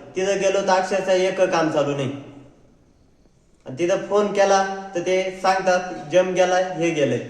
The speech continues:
काहीच नाही. आज आम्ही दहा ते पंधरा शेतकरी गेलो असता तिथं त्यांच्याशी चर्चा केली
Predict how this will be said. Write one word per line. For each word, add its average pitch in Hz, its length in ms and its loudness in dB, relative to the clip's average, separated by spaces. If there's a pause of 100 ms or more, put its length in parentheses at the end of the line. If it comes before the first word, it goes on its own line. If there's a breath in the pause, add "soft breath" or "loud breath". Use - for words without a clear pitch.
(220)
काहीच 190 340 2
नाही. 151 180 -2 (220)
आज 185 220 2
आम्ही 185 240 2
दहा 180 280 2
ते 185 40 -2
पंधरा 175 300 -2
शेतकरी 180 420 -2
गेलो 170 240 2
असता 165 380 2 (480)
तिथं 180 340 6 (280)
त्यांच्याशी 175 720 -2
चर्चा 185 280 2
केली 180 300 -2